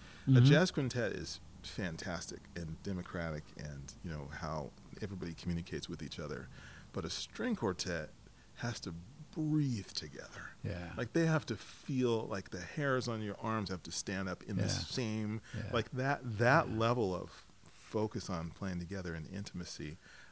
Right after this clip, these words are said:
Speaker 1: I really love that. And I like, and, you know, Bill Evans' trio, trio was the same. It's just,
Speaker 2: Uh-huh.
Speaker 1: it's quiet. It's music that, you know, is at a scale that it can be listened to in a small room. And so
Speaker 2: Uh-huh.
Speaker 1: therefore,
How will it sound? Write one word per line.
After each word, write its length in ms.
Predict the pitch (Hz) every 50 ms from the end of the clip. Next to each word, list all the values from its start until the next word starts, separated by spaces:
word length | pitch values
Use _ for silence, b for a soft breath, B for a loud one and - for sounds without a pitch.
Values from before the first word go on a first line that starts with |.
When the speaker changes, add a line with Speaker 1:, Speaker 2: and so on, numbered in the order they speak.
| b -
Speaker 1:
I 60 | 165
really 200 | 160 165 151 139
love 200 | 135 151 165 123
that. 220 | 98 78 76 76
And 120 | 85 107 113
I 60 | 117
like, 280 | 117 127 135 143 - -
and, 140 | - 220 220 -
you 120 | 208 240 220
know, 140 | 135 120
Bill 220 | 135 117 107 139 147
Evans' 220 | 147 151 151 139
trio, 320 | - - - 131 113 104 107
trio 340 | - - - 107 87 85
was 140 | 90 104 95
the 60 | 87
same. 300 | 87 - - 143 120 80 -
It's 160 | - - -
just, 220 | - - 95 82 90
Speaker 2:
Uh-huh. 100 | 107 113 107 B B
Speaker 1:
it's 120 | 123 -
quiet. 400 | - - - 143 180 254 - 62 -
It's 200 | - 98 - - -
music 360 | 92 90 92 87 95 - -
that, 180 | - 107 90 - - -
you 80 | 110
know, 200 | 92 82 82 87 -
is 260 | - 95 92 - - b b b b b b - - - -
at 120 | 131 120 120
a 40 | 113
scale 420 | - - - - 127 123 127 131
that 100 | 113 104
it 80 | 92 -
can 160 | - - 90
be 80 | 92 92
listened 320 | 95 104 107 - 101 92 -
to 160 | - 95 92
in 80 | 87
a 80 | 85 85
small 300 | - - - 92 85 82
room. 360 | 82 104 156 151 101 85 90 -
And 160 | - 113 107 95
so 80 | 113 127
Speaker 2:
Uh-huh. 60 | 95
Speaker 1:
therefore, 580 | 90 90 92 92 - - 101 95 90 85 82